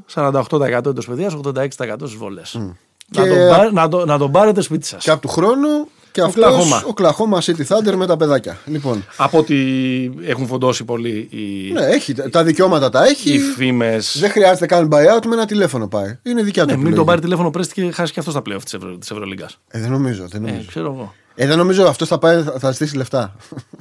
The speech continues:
Speaker 1: Ωραίο θα είναι εκεί το Μίσιτς με τον, ε,
Speaker 2: Με ποιον; Με
Speaker 1: με
Speaker 2: Μαλεντόν.
Speaker 1: το, με το Σάι. Γκίλτζης Αλεξάνδερ.
Speaker 2: Σωστό.
Speaker 1: Πολύ ωραίο. Θα είναι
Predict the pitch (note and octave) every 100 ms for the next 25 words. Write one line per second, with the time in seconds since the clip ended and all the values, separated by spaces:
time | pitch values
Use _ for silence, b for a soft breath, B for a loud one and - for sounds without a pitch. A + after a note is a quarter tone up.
0 | - C3 C#3 B3 D3+ A2+ G#2 - F#2+ E2+
1 | - D#2 E2 D2 C2+ C2 - - _ b
2 | b b b G#2 G#2 G#2 - E2+ E2 -
3 | F2+ F2+ F2 F2 F2 E2+ F2 E2+ F2 D#2+
4 | D#2 D2+ b b _ _ _ - G2+ G#2+
5 | G#2+ F2+ - _ _ G#2 G#2 G#2 C#3+ B2
6 | B2 A#2 G#3+ E3 E3 - C#3+ G2 b b
7 | b b b b b b b b _ _
8 | _ A#2+ B2 A2+ A2+ B2 A#2 C3+ G2+ A#2
9 | G2+ E2+ _ _ _ _ G#2 G#2 G2+ G#2
10 | B2+ A#2 F2+ D2+ _ _ _ _ _ _
11 | _ _ _ _ _ - C#3 C#3+ C3+ C#3